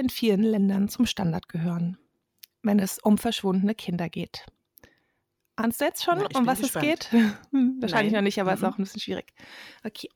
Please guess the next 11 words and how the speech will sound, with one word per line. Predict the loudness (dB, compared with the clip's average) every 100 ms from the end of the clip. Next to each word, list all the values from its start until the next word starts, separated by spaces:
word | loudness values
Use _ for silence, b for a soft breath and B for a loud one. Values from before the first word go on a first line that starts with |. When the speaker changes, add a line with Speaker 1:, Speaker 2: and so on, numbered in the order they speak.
| 0
Speaker 1:
<clears throat> | 0 2
also | 0 0
mein | 0
Fall | 0 -2 -2
beginnt | -2 -4 -4
so. | -8 -10 _ _ _ B B B B B _
Es | -10
ist | -6 -4 -2
der | -4
dreizehnte | -2 -4 0 0 2
Januar | 2 2 2 2 0